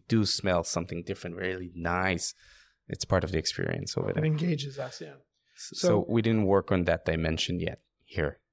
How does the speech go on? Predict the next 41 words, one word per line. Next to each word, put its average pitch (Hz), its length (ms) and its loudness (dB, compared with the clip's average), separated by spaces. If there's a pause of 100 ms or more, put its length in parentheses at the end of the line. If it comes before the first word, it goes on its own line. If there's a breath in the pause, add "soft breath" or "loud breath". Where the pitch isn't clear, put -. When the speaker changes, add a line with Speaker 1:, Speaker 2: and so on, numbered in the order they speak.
(120)
Speaker 2:
Yeah, 170 220 -2
Speaker 1:
It's - 180 0
more 107 160 6
of 107 100 4
the 120 80 4
Speaker 2:
smell. 87 360 2
Speaker 1:
smoke - 100 -16 (240)
coming 85 240 0
out 76 160 -4
from 78 140 0
Speaker 2:
May-, 80 140 4
Speaker 1:
outside. 156 180 -2
Speaker 2:
yeah. - 520 -14
We 160 120 0
know 190 160 6
that 170 180 4
you 170 180 2
are 156 160 4
the, 151 420 -2 (760)
you're 196 200 6
a 202 40 8
multimedia 185 540 4
designer. 160 540 -2
You're 151 220 0
the 135 100 0
head 160 220 4
of 165 160 -4 (380)
marketing 165 520 2
here 165 420 4
at, 143 220 -12 (120)
at - 240 -18
ThinkUp. 165 360 2 (760)
You've 165 200 -8
been 175 120 4
involved 156 480 2
in 165 120 0
design, 156 380 0
which 147 200 -4
we'll 156 80 0
talk 151 300 0
about. 143 300 -2